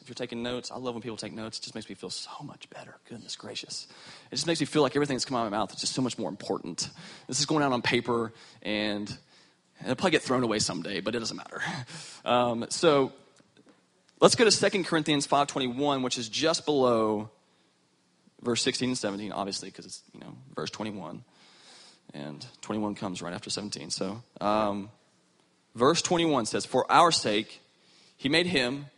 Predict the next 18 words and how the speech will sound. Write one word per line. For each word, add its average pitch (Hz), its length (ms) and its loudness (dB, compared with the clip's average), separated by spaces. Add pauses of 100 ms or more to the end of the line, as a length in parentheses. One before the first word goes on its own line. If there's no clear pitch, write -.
(160)
to 110 100 -6
be 135 220 4
sin 120 340 0
who 127 120 0
knew 131 160 2
no 165 140 4
sin, 101 360 -2
so 117 120 -6
that 110 80 2
in 139 140 4
him 123 220 0
we 127 100 0
might 127 240 2
become 113 320 -4
the 104 80 -4
righteousness 104 440 -4
of - 60 -20
God." 71 260 -8